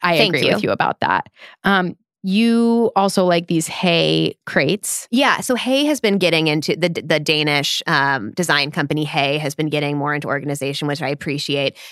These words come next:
Speaker 2: And when Thomas and I were in Barcelona at a shop, we saw these Hay plastic crates.
Speaker 1: Mm-hmm.
Speaker 2: Um, and lo and behold, you can get them plenty of other places, <laughs>
Speaker 1: <laughs>
Speaker 2: um, including the Hay website. But they're great because I'm not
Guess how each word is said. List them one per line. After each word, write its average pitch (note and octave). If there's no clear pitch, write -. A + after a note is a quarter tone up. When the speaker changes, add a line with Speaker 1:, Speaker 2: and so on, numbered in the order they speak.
Speaker 2:
And F3
when F3
Thomas F3
and E3+
I D#3
were D#3
in E3
Barcelona D#3
at D#3
a D3
shop, C#3
we C#3+
saw C#3
these C3+
Hay C3+
plastic C3
crates. -
Speaker 1:
Mm-hmm. F3
Speaker 2:
Um, D#3
and E3+
lo D#3+
and D3+
behold, D3
you D3
can D3+
get D3
them D3
plenty D3
of D3
other D3
places, C3+
<laughs> -
Speaker 1:
<laughs> -
Speaker 2:
um, C#4+
including G3
the F#3
Hay F3+
website. E3+
But A#3
they're B3+
great A3
because F#3+
I'm E3+
not D3